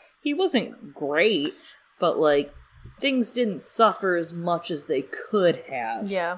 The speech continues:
Speaker 1: under him. And for that, we're grateful.
Speaker 2: Unlike Stannis. Stannis hated him as a boss, and, you know, that man did
Speaker 1: <sighs>
Speaker 2: not appreciate what he had.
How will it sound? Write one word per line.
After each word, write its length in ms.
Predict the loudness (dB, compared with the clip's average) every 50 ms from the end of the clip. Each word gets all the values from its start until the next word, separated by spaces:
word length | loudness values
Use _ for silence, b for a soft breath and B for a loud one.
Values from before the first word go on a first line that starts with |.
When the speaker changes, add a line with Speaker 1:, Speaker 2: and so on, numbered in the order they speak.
| -8
Speaker 1:
under 320 | -8 -8 -6 -6 -6 -6 -4
him. 220 | -4 -4 -4 -4
And 120 | -6 -8 -8
for 160 | -6 -8 -6
that, 380 | -2 2 4 6 6 6 6 4
we're 160 | 2 0 0
grateful. 680 | -2 -4 -4 -2 0 0 0 -2 -8 -12 -10 -8 0 2
Speaker 2:
Unlike 280 | 4 6 8 8 6 6
Stannis. 440 | 4 2 4 4 4 2 0 -2
Stannis 300 | -2 -2 0 0 0 0
hated 240 | 0 -2 0 0 -2
him 100 | -2 -2
as 140 | -4 -4 -6
a 40 | -4
boss, 320 | -2 0 0 0 -2 -4
and, 220 | -10 -14 -12 -10 -4
you 80 | 0
know, 180 | 4 6 8 10
that 220 | 10 8 8 8
man 220 | 6 4 2 2 0
did 120 | 0 4
Speaker 1:
<sighs> 20 |
Speaker 2:
not 180 | 6 6 6 6
appreciate 500 | 4 0 -4 -6 -6 -6 -8 -8 -6 -4
what 140 | -4 -4 -4
he 100 | -6 -8
had. 320 | -10 -8 -8 -8 -10 -12